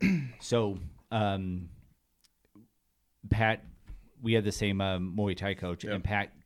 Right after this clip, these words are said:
Speaker 1: gave me a bag to,
Speaker 2: Me too.
Speaker 1: uh, heavy bag to use.
Speaker 2: <laughs> Yeah.
Speaker 1: And so I took it home the first day I got it when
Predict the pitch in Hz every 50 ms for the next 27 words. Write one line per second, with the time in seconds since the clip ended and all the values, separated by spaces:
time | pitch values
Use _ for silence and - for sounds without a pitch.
0 | _ _ - 107 101 87 90 98 101 95 92 90 92 95 - - 95 95 92 90
1 | 85 90 92 - - 95 92 87 92 87 87 - _ _ _ - - 101 92 87
2 | 85 82 80 78 - 110 - 98 107 87 82 85 - - 104 117 113 - 82 85
3 | 85 90 90 80 78 - - 123 120 95 110 113 - - - - - 120 107 104
4 | 104 101 98 - - 104 95 95 92 92 135 - - _ - - 117 110 117 101
5 | 113 113 110 107 104 101 95 - 110 107 104 95 - - - - - _ 120 -
6 | 117 113 104 92 95 87 95 92 95 101 - - 98 95 92 90 90